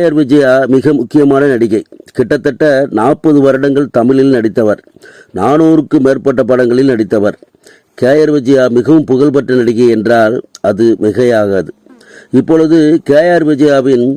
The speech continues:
பூர்வீகத்தை பற்றி பார்ப்போம். கே ஆர் விஜயாவினுடைய இயற்பெயர் தெய்வநாயகி. கேரளாவில் உள்ள திருச்சூரில் பிறந்தவர். தந்தை ராமச்சந்திரன், தாயார் கல்யாணி. கே ஆர் விஜயாவுக்கு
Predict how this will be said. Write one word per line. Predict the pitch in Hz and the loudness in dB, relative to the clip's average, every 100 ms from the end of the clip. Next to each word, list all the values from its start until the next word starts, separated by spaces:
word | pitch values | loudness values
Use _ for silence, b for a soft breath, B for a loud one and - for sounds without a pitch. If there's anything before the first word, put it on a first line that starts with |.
| - | -2
பூர்வீகத்தை | 151 170 156 139 131 127 104 | 2 2 2 0 0 0 -2
பற்றி | 117 98 143 | -2 -2 -2
பார்ப்போம். | 120 101 95 82 _ _ b b b b - | 0 -2 -4 -8 _ _ b b b b -4
கே | 135 165 175 | 0 2 2
ஆர் | 165 - - - 110 | 0 -4 -14 -6 -2
விஜயாவினுடைய | 120 147 147 139 131 127 123 117 | 2 2 2 0 0 0 0 0
இயற்பெயர் | 113 147 131 139 123 110 107 - 98 | 0 0 0 -2 0 -2 -8 -6 -2
தெய்வநாயகி. | 123 135 131 113 110 101 - - _ _ _ b b b - | 0 2 0 0 0 -2 -6 -12 _ _ _ b b b -4
கேரளாவில் | 127 147 156 156 143 139 127 | 0 0 2 0 0 0 0
உள்ள | 127 117 117 - | 0 -2 -2 0
திருச்சூரில் | 151 143 139 135 139 - | 0 0 0 2 0 0
பிறந்தவர். | 113 107 98 92 - b b b b b b - | -2 0 -2 -4 -8 b b b b b b -4
தந்தை | 120 151 160 160 151 - 110 | 0 0 2 0 0 -2 -2
ராமச்சந்திரன், | 120 131 - 113 98 95 78 _ _ _ 113 | 0 0 -2 -4 -2 -4 -6 _ _ _ 0
தாயார் | 123 147 143 139 - - | 2 2 0 -2 -4 -4
கல்யாணி. | 117 117 120 104 95 _ _ _ b b b - | -2 0 0 -2 -6 _ _ _ b b b -4
கே | 143 175 185 | 0 2 2
ஆர் | 165 | 0
விஜயாவுக்கு | 143 143 139 131 107 135 | 0 2 2 0 -2 0